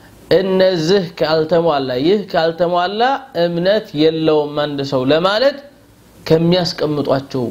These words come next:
መስፈርቶች የመጀመሪያው መስፈርት አንዱ ኢማምያ ለዓልይ ነው የሚል ነው። ያ አኺ፣ አርካኑል ኢስላም ትተው፣ አርካኑል ኢማን ትተው የት ነው የሚሄዱት? ኢማም አለ።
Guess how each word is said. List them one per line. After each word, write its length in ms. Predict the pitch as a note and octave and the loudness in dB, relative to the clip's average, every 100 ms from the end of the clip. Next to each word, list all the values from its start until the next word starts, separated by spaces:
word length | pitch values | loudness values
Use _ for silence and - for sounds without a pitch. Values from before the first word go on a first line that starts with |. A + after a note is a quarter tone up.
| B2 | -2
መስፈርቶች 680 | A#2+ D3 E3+ - C#3+ C#3 B2+ | 2 2 2 -2 -2 -2 -4
የመጀመሪያው 680 | C#3+ D#3 E3 E3+ D#3+ D#3 C#3+ C#3 | -2 0 0 0 0 2 2 0
መስፈርት 480 | D3+ - D#3+ C#3 - - | 0 0 -2 -4 -6 -4
አንዱ 260 | F3 G#3 G#3+ C#4+ C#4+ - - - - - - - - - | -2 0 0 0 -4 -18 -20 -20 -20 -20 -18 -18 -14 -2
ኢማምያ 540 | B2+ B2+ A#2+ A#2 C3 B2+ | 2 2 2 0 0 0
ለዓልይ 440 | A2+ G2+ A2 G#2 A2+ | -2 -4 -6 -6 -6
ነው 120 | A2+ A2 | -6 -6
የሚል 280 | G2+ G#2 | -6 -6
ነው። 140 | G2+ - - - - - - - - - - - - - - - - - - - - | -6 -10 -16 -18 -18 -18 -18 -18 -18 -18 -18 -18 -18 -18 -18 -16 -16 -16 -16 -16 -14
ያ 120 | - - | -4 -4
አኺ፣ 180 | - - - - - - | -4 -8 -14 -16 -8 -2
አርካኑል 500 | D#3 - F3+ F3+ D#3+ | -2 0 0 0 0
ኢስላም 320 | D#3+ F#3 F3 | 0 -2 -2
ትተው፣ 280 | D3+ - D#3+ - - - - | -4 -2 -2 -2 -14 -12 -2
አርካኑል 520 | C#3+ D#3+ F#3 F#3 E3 | 0 0 0 0 2
ኢማን 320 | D#3 F3+ D#3+ C#3+ | 2 0 -2 -2
ትተው 260 | F3+ A3 A3 - - D3 | 0 0 0 -6 -4 0
የት 160 | E3 | 2
ነው 100 | E3+ | 2
የሚሄዱት? 380 | D#3+ D#3 D#3 G#3+ - - - - - - | 0 0 -2 -4 -8 -20 -20 -20 -20 -2
ኢማም 320 | C3 A#2+ G#2 | 0 2 -2
አለ። 140 | A#2 | -8